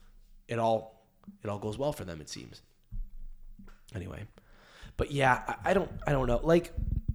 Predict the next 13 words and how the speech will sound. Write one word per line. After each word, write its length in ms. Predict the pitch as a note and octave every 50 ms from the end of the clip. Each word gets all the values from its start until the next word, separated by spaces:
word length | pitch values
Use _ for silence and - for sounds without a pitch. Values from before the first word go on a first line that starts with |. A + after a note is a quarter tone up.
| - - - - - -
the 100 | D#3+ F3
reason 200 | B3 C#4 G4+ G4+
I'm 80 | B3+ F3
bringing 180 | D#3+ D#3 D3+ C#3
this 140 | B2+ - C#3+
up 100 | B2+ -
is 60 | -
because 260 | - G#2 - A2+ - - - - - - - - - - - - - - _ _ _ _ - -
I 40 |
guess, 320 | F#3+ G#3 A#3 A3+ F#3+ - - - - - - D#3+
hmm, 220 | G3 G3 F#3+ F3+ D3+ - - - _ _ _ _ - G3+ G3 G3+ - - - - - - - - - - - - _ _ _ _ _ _ _ _ - - _ _ _ _ _ _ _ _ _ _ _ _ _ _ _ _ _ _
it's, 240 | - F3 F3 - -
um, 280 | F#3+ E3+ D#3+ D#3 D#3